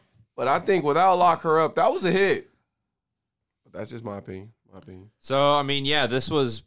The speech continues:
Speaker 2: true information that got censored around election time. So,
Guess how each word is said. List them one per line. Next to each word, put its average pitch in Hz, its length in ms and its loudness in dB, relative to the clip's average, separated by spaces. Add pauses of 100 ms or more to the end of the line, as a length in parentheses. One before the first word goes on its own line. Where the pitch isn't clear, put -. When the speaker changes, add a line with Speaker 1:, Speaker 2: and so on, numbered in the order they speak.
(100)
Speaker 2:
true 156 280 0
information 127 600 -4
that 107 120 -4
got 107 280 -2
censored 104 400 -6
around 98 280 -4
election 95 420 -8
time. 95 360 -16
So, 98 320 -12